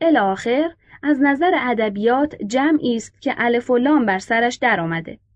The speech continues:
و چون این جمعی به تصریح اهل ادب افاده عموم می‌کند، علاوه بر این که خود آیه شریفه با کلمه کلها، یعنی همه اش،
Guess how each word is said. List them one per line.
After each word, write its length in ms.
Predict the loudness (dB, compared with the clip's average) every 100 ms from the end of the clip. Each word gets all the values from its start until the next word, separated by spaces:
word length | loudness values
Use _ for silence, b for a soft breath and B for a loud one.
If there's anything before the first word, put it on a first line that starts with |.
| _ _ _ _ -8
و 80 |
چون 200 | -2 2
این 140 | 4 2
جمعی 420 | 2 0 2 2
به 140 | 0 -2
تصریح 580 | -4 -6 -2 0 0 0
اهل 360 | -2 -4 -6 -4
ادب 380 | -2 0 -2 -4 b b
افاده 580 | -4 0 2 2 2 -2
عموم 420 | 0 2 4 4
می‌کند، 520 | 2 -6 -8 -8 -8 -12 _ B B B
علاوه 380 | 0 2 4 2
بر 160 | 2 2
این 160 | 2
که 180 | 2 -2
خود 300 | 0 0 2
آیه 460 | 2 2 0 -2 -2
شریفه 640 | -2 -2 -2 -2 -2 -2 B B
با 180 | -2 0
کلمه 640 | 0 -2 0 0 0 0 0
کلها، 920 | -2 0 0 0 -2 -2 0 0 0 -6 _ _ _ _ _ _ -6
یعنی 580 | -4 -2 0 0 0 _ _
همه 440 | -4 -2 0 -2
اش، 460 | -2 -2 -2 -6 -12